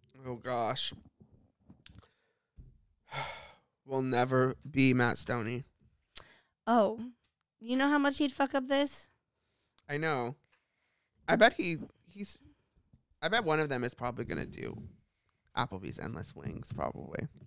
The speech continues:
Speaker 2: I don't know. What's his name? Joel?
Speaker 1: Yeah.
Speaker 2: He did one, like, a few months ago of, like, Applebee's Endless, but it was, like, wings,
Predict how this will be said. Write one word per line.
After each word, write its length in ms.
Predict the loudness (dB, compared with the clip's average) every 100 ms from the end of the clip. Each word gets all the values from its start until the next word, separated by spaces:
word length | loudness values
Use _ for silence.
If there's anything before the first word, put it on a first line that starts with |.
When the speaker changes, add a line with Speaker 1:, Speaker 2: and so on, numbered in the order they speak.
| -2
Speaker 2:
I 80 | 2
don't 180 | 4 6
know. 320 | 4 4 -2 _ _ _
What's 260 | -2 0
his 140 | 0 2
name? 260 | 2 2
Joel? 380 | 4 6 6 2 -6 _ _ _
Speaker 1:
Yeah. 320 | 0 2 4
Speaker 2:
He 100 | 2
did 240 | 6 4 6
one, 220 | 4 6
like, 180 | 4 2
a 60 |
few 160 | 0 2
months 280 | 2 0 0
ago 220 | 4 4
of, 100 | 2
like, 360 | -2 -2 -8 -20 _ _ _
Applebee's 460 | 2 2 4 0 2
Endless, 380 | 0 2 2 0
but 160 | -2
it 40 | -2
was, 120 | 2
like, 300 | -2 -2 -20 _ _ _ _ _
wings, 1080 | 2 4 6 6 4 2 0 0 -4 -6